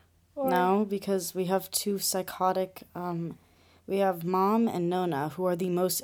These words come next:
Speaker 2: O C-, like, are you kidding me? I don't think anyone can beat their O C D. So no, I haven't noticed it. I've, I've appreciated it because I've lived, <laughs> I know what it's like when,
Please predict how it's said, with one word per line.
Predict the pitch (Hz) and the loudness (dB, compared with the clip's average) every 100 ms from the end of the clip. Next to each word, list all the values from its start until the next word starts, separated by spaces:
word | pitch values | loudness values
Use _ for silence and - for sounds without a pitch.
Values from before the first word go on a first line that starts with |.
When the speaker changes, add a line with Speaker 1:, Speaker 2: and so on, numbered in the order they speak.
| - | -2
Speaker 2:
O | 190 | -2
C-, | 185 - | 0 -2
like, | - 180 - | 0 0 2
are | |
you | 196 196 | 2 0
kidding | - 185 180 | 0 0 2
me? | 190 214 226 - _ - | 2 4 2 -2 _ -6
I | 185 | 0
don't | 202 | 2
think | 202 214 | 2 2
anyone | 202 196 180 | 4 4 2
can | 170 175 | 0 -4
beat | 170 175 165 | -2 -2 0
their | 151 | 0
O | 160 | 0
C | 165 - 170 | 0 -2 -4
D. | 170 160 170 - _ _ _ _ _ _ _ | -2 -4 -6 -12 _ _ _ _ _ _ _
So | - 190 | 0 2
no, | 175 170 | 6 6
I | |
haven't | 170 180 170 170 | 6 2 0 -2
noticed | 156 160 170 - | -2 -2 -4 -2
it. | - - - _ - - _ _ _ - | -2 -4 -8 _ -20 -20 _ _ _ 4
I've, | 185 165 - | 6 4 4
I've | 196 180 | 6 6
appreciated | 170 - 196 254 - 175 165 170 | 4 0 4 4 6 6 6 6
it | 180 190 | 4 4
because | 170 160 180 | 0 0 2
I've | 156 | 0
lived, | 165 180 165 - - - - - | 0 -2 -2 -16 -14 -8 -6 2
<laughs> | 233 - 226 - 220 - - - 165 _ - - - - - - - - _ - | 2 4 2 4 0 -2 -10 -14 -14 _ -20 -20 -18 -20 -20 -20 -20 -20 _ 0
I | 185 | 4
know | 185 185 | 4 6
what | 175 | 4
it's | 165 - | 2 2
like | 170 170 | 2 2
when, | 165 170 | -2 -4